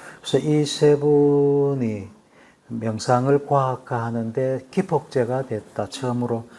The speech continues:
시작을 했다, 뭐, 그렇게 이해를 하면 되고,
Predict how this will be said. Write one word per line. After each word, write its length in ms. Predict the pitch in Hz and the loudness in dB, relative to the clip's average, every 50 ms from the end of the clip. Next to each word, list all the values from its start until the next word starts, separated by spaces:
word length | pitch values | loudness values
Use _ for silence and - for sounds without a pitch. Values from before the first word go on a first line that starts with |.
| - - | -20 -18
시작을 460 | - - 131 110 117 113 104 110 107 | -10 -8 -4 0 0 0 0 -2 -4
했다, 460 | 113 98 - - - 117 107 85 90 95 | -4 -6 -6 0 2 2 2 2 -2 -6
뭐, 100 | 95 95 | -10 -8
그렇게 300 | - 110 107 - 113 110 | -8 -10 -8 -6 -6 -6
이해를 340 | 104 110 110 107 107 101 | -4 -4 -4 -4 -4 -6
하면 240 | 107 110 107 107 107 | -4 -6 -6 -6 -6
되고, 400 | 101 104 104 101 127 143 139 139 | -6 -6 -2 0 0 0 0 -2